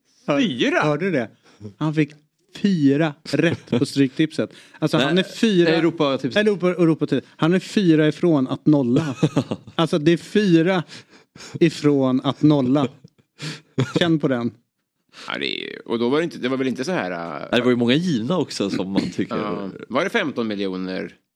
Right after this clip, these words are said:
Speaker 1: Jag har ingen
Speaker 2: Är det
Speaker 1: aning.
Speaker 2: en
Speaker 1: Jag,
Speaker 2: som
Speaker 1: jag, jag har
Speaker 2: vinner?
Speaker 1: ingen aning. Jag har helt bara blockat bort allt där uppe. Jag har
Speaker 3: Mm.
Speaker 1: bara fokat på Myggans moras.
Speaker 2: Ja, jag vet.
Speaker 1: Hans haveri.
Speaker 3: Ja.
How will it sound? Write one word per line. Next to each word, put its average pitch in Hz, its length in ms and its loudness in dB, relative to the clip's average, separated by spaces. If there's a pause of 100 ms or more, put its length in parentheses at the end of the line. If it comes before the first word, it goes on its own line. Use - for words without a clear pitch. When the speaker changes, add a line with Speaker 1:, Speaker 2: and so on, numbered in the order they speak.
(280)
Speaker 1:
Jag 151 60 0
har 175 80 2
ingen 170 160 4
Speaker 2:
Är 170 40 2
det 160 100 2
Speaker 1:
aning. 170 100 -2
Speaker 2:
en - 80 0
Speaker 1:
Jag, - 80 0
Speaker 2:
som 185 100 -2
Speaker 1:
jag, 196 160 -2
jag 196 80 2
har 190 60 -2
Speaker 2:
vinner? 220 140 2
Speaker 1:
ingen 196 240 2
aning. 170 180 2
Jag 160 60 2
har 190 260 2
helt 180 300 0
bara 151 420 0
blockat 147 500 -2
bort 156 260 -2
allt 131 260 0
där 127 100 2
uppe. 127 320 0
Jag 143 140 2
har 139 60 2
Speaker 3:
Mm. 101 80 -8
Speaker 1:
bara 135 260 2
fokat 123 380 -2
på 123 80 0
Myggans 113 460 0
moras. 117 500 0
Speaker 2:
Ja, 113 160 -2
jag 110 60 -4
vet. 101 100 -6
Speaker 1:
Hans 160 180 -2
haveri. 151 400 2
Speaker 3:
Ja. 131 280 -2